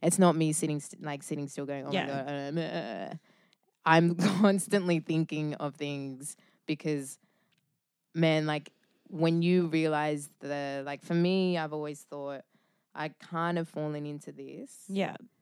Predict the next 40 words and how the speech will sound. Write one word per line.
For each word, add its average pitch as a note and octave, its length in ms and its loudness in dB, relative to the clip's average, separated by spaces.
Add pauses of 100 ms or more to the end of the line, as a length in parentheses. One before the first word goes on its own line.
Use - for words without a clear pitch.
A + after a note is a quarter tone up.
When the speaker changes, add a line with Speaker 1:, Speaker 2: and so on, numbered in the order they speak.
(400)
Speaker 1:
And F3 100 0
I'm G3 180 2
literally F#3+ 380 0
no D3 180 -4
one, C#3 420 -10
but D3+ 120 -4
I D3+ 100 -4
know D3 180 -4
that C#3+ 140 -6
I C#3 120 -8
am C#3 180 -10
something. D3 560 -14 (680)
You D3+ 180 -2
know, D3 120 -2
does D3+ 160 -8
that E3 100 2
make E3 180 0
sense? F#3 360 -4
Speaker 2:
Yeah, F#3 320 0
Speaker 1:
Like, - 120 -8
Speaker 2:
yeah. - 200 -8 (320)
Speaker 1:
I D#3 100 -6
can't E3 440 -8
have D#3+ 200 -10
the D3+ 60 -12
contacts - 580 -12
that F#3+ 120 -10
I G3 100 -4
have D#3 600 -10
for - 140 -12
nothing. C#3+ 560 -14 (540)
I D#3 80 -10
can't D#3 420 -8
have D3 220 -12
been D3 200 -10
in C#3+ 60 -10
certain D#3 260 -14
situations D3 880 -16
for - 80 -14
nothing. D#3+ 460 -16